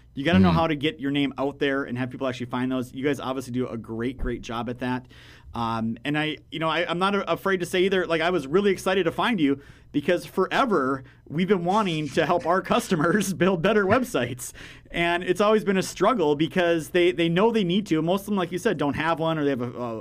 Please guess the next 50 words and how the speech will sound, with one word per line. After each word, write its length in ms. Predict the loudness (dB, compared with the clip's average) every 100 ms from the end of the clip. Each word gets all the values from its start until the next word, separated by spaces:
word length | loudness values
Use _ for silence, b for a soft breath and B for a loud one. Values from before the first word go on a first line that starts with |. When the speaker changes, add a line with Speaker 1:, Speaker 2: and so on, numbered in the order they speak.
| -10
Speaker 1:
a 40 | -14 -14 -4
idle 260 | 0 0
Facebook 440 | 0 -2 -2 -4 -4
page 320 | -2 -2 -2
or 60 | -2
whatever 340 | -2 -2 0
it 60 | 0
is. 340 | 0 0 -6 B B B B B
Um, 260 | -6 -2 -2
and 80 | 0
they 80 | 0
just 320 | 0 -4 -2
don't 280 | 0 0 -2
know. 360 | 0 2 0
So 140 | -2 -2
I'm 80 |
like, 160 | -2 -2
"Man, 160 | -4 0
I've 80 |
always 240 | 2 2 0
been 100 | 0
looking 300 | 0 0 -2
for 160 | 0
a 40 | 2
resource." 440 | 2 -2 -2 -2
I'm 60 | -4
like, 60 |
"Man, 120 | -2 0
I 40 |
wish 200 | 2 2
we, 100 | 0 0
I 80 |
wish 200 | 0 0
I 60 | 2
knew 220 | 4 4
somebody 640 | 4 2 2 2 2 0 -4 B B B
that 160 | -2 0
could 140 | 0
help 220 | 0 0
the, 180 | -2 -4
the 120 | -10 -10
commercial 400 | -4 -2 -2 -4
truck 260 | -2 -2
repair 320 | -2 0 0
industry, 480 | 0 0 -2 -2 0 2
Speaker 2:
Yeah. 40 |
Speaker 1:
especially 280 | 2 0 0
the 60 | 0
independent 420 | 0 -2 -2 0
guys, 320 | 2 0 -2